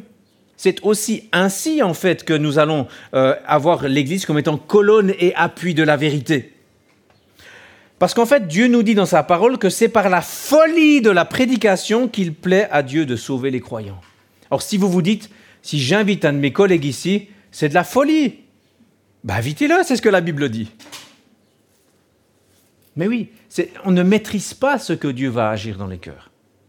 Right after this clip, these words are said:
Ok ? Alors, soyons aussi un, un autre élément que, euh, que j'aimerais souligner de comment être cette colonne et cet appui. Soyons courageux et ne reculons pas dans les, devant les affirmations de la Bible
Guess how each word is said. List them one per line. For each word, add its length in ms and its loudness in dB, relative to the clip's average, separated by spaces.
Ok ? 160 -14
Alors, 220 0
soyons 420 0
aussi 340 0
un, 60 2
un 460 -2
autre 240 -4
élément 380 -2
que, 100 -6
euh, 600 -2
que 120 -12
j'aimerais 300 -6
souligner 320 -6
de 120 -4
comment 420 -2
être 120 -6
cette 240 -8
colonne 260 -2
et 60 -2
cet 220 -10
appui. 340 -10
Soyons 440 2
courageux 680 0
et 100 2
ne 100 4
reculons 480 0
pas 160 2
dans 120 -2
les, 180 0
devant 400 -4
les 240 0
affirmations 640 -2
de 80 0
la 120 2
Bible 300 -6